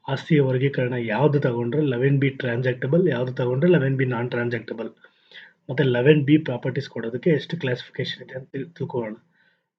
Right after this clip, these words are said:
Totally ಈ ಸ್ವತ್ತಲ್ಲಿ ಇಪ್ಪತ್ತೊಂದು ವರ್ಗೀಕರಣಗಳಿದಾವೆ. So, ಆಸ್ತಿಯ ವರ್ಗೀಕರಣ ಇಪ್ಪತ್ತೊಂದಿದೆ.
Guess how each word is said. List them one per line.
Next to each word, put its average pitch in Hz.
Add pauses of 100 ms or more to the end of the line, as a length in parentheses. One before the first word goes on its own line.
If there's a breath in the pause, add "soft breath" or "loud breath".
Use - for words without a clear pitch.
Totally 170
ಈ 147
ಸ್ವತ್ತಲ್ಲಿ 143
ಇಪ್ಪತ್ತೊಂದು 139
ವರ್ಗೀಕರಣಗಳಿದಾವೆ. 120
So, -
ಆಸ್ತಿಯ 127
ವರ್ಗೀಕರಣ 127
ಇಪ್ಪತ್ತೊಂದಿದೆ. 127